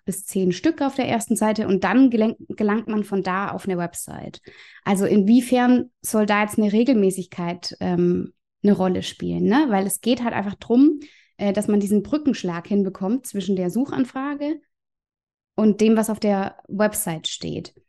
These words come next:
Und da kann man eben, äh, einen, einen Beitrag vor drei Jahren verfasst haben, der dann immer noch regelmäßig Besucher und Besucherinnen auf die Website bringt. Und insofern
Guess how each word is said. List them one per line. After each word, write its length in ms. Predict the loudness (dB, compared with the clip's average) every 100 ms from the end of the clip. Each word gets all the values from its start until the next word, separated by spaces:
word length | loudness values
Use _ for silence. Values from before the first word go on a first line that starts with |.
| _ _
Und 100 | 0
da 120 | 0 2
kann 180 | 2
man 140 | 2 4
eben, 600 | 4 4 4 2 -4 -14 _
äh, 80 | 2
einen, 540 | 4 6 6 4 2
einen 200 | 2 2
Beitrag 480 | 2 -2 -2 -6 -8
vor 340 | -10 -4 -2
drei 240 | -2 -2 -4
Jahren 300 | -2 2 2
verfasst 480 | 0 -4 -6 -6 -2
haben, 320 | 0 0 -4 _ _ -4
der 140 | -2
dann 180 | 0 0
immer 240 | 2 2 2
noch 380 | -2 -6 -16 _ _ _ _ _ -4
regelmäßig 560 | 0 4 4 2 -2 -4
Besucher 380 | -2 -2 -2 -2
und 120 | -2
Besucherinnen 500 | 0 0 2 0 -4
auf 120 | -8
die 140 | -8
Website 440 | -6 -6 -6 -8 -10
bringt. 380 | -4 2 2 0 -12 _ _ 0
Und 180 | 2
insofern 800 | 2 4 4 4 4 4 4 2